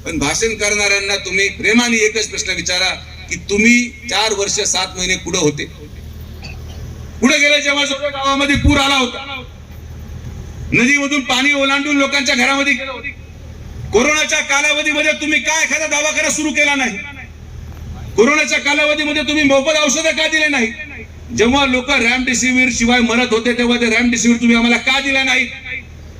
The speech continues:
हा प्रश्न विचारण्याचा अधिकार मतदारांना आहे. संकटामध्ये उभा राहणारा माणूसच तुमच्यासाठी खरं काम करू शकतो.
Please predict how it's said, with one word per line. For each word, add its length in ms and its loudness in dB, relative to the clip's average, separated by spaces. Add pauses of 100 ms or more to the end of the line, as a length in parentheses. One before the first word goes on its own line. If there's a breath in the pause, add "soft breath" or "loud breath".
(100)
हा 140 4 (140)
प्रश्न 400 0
विचारण्याचा 560 0
अधिकार 440 0
मतदारांना 580 -2
आहे. 200 -4 (920)
संकटामध्ये 760 2
उभा 260 0
राहणारा 380 2
माणूसच 680 0 (500)
तुमच्यासाठी 600 -2 (420)
खरं 220 0
काम 200 -2
करू 200 0
शकतो. 340 2